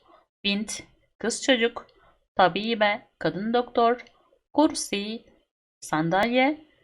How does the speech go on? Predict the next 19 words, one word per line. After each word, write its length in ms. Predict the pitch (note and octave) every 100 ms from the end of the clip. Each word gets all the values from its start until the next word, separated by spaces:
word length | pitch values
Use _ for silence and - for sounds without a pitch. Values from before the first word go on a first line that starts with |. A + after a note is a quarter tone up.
| _ _ -
tavile 640 | C#4 E4 A#3+ E3+ F#3+ D4+ - _ _ -
masa 500 | C4+ C#4 - G#3+ G#3+
demek. 480 | E3+ C#3 C#3 - _ _ _ _ _ _ _
Evet, 380 | E4 C#4+ E3+ -
bugünkü 420 | C4 C4 G#3 -
dersimiz 580 | E3+ D#3+ E3 G3+ D4 -
bu 100 | E4
kadardı. 600 | A3+ E3 D#3 C#3+ G3 C4+ E4
Bugün 200 | A3+ G#3
öğrendiğimiz 760 | G3 F3+ F3+ F3 F3+ G3+ -
konuyu 580 | - F3+ D#3+ D#3+ F#3+ C#4
kalıcı 320 | G3 F#3 F#3+
hafızana 580 | A#3 G#3+ G3 E3+ E3 D#3+
atmak, 480 | D#3+ - E3 F#3+ -
yani 260 | A3 G#3+ -
kalıcı 340 | G#3 A3+ E4+
olarak 320 | G3+ D#3+ E3
öğrenmek 400 | D#3+ D#3 D3+ D#3
istiyorsan 680 | - - E4 G#3+ - E3